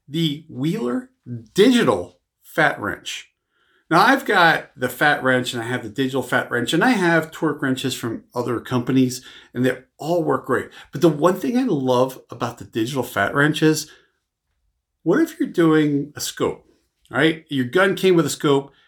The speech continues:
and you have no idea what the factory torque is. This will tell you the maximum torque. So if you're pulling that screw off,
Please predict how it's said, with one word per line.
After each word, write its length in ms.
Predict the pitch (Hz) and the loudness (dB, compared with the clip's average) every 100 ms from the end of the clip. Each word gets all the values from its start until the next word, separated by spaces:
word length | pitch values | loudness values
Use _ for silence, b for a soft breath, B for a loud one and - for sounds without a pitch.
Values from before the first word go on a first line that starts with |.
| b - | b -4
and 160 | 143 | -2
you 80 | 170 | -2
have 240 | 139 156 | -4 -4
no 300 | 143 147 170 | -2 0 2
idea 560 | 175 143 143 139 135 131 _ 123 | 2 2 2 2 0 -4 _ -6
what 300 | 123 160 160 | -2 0 -2
the 80 | |
factory 460 | 165 - 139 - 120 | -8 -4 -4 -2 -6
torque 380 | - 147 139 - | -4 0 0 0
is. 360 | 78 - - _ _ _ _ _ _ _ _ _ _ _ _ _ _ | -6 -8 -12 _ _ _ _ _ _ _ _ _ _ _ _ _ _
This 560 | 127 117 113 190 269 - | -14 -10 4 6 6 0
will 140 | 311 | -4
tell 360 | - - 160 226 | -4 -4 -2 0
you 420 | 254 98 82 - _ _ _ _ | -2 -6 -10 -14 _ _ _ _
the 80 | 139 | -4
maximum 600 | 143 170 196 - 180 127 | 0 2 0 0 0 0
torque. 560 | - 226 226 - - _ b b | -2 -2 -2 -4 -12 _ b b
So 160 | - 180 | -6 -4
if 120 | 180 | -2
you're 100 | 269 | -2
pulling 380 | - 202 175 147 | 0 2 4 2
that 160 | 131 | -2
screw 340 | - - 139 175 | -2 0 2 2
off, 320 | 175 131 | 2 0